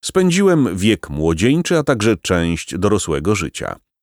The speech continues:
Na dodatek ze strony wydawnictwa Warbook dowiedziałem się, że pasjonują pana dolnośląskie tajemnice z okresu drugiej wojny światowej,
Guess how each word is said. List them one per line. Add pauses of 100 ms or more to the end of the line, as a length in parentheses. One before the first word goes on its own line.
(380)
Na
dodatek
ze
strony
wydawnictwa
Warbook
dowiedziałem
się,
że
pasjonują
pana
dolnośląskie
tajemnice
z
okresu
drugiej
wojny
światowej,